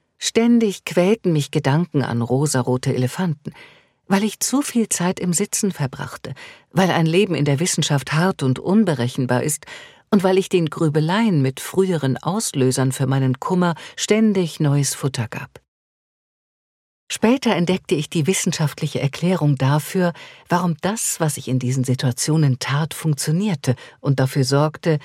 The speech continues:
dass ich mich besser und sogar großartig fühlte. Das ist Emotionsregulation. Angenommen, wir befinden uns in einer Situation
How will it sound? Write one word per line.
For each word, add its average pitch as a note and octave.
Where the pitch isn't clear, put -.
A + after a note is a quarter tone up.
dass -
ich C#3+
mich C#3+
besser D#3+
und G3
sogar D3
großartig B2+
fühlte. -
Das A3+
ist -
Emotionsregulation. G#3
Angenommen, D#3
wir D3+
befinden D3+
uns C3
in C#3+
einer C3+
Situation C#3+